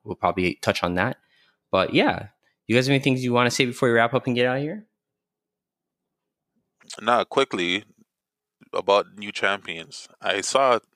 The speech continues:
Speaker 2: like, a, a figure where it said, like, anybody who wins has either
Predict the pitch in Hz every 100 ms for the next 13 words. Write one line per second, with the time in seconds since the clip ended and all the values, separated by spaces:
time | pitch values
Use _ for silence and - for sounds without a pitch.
0 | _ 98 95 87 90 92 87 - 107 92
1 | 90 85 - 95 87 85 82 - _ _
2 | - _ - 104 110 113 107 104 90 98
3 | 110 - 98 90 - 92 95 90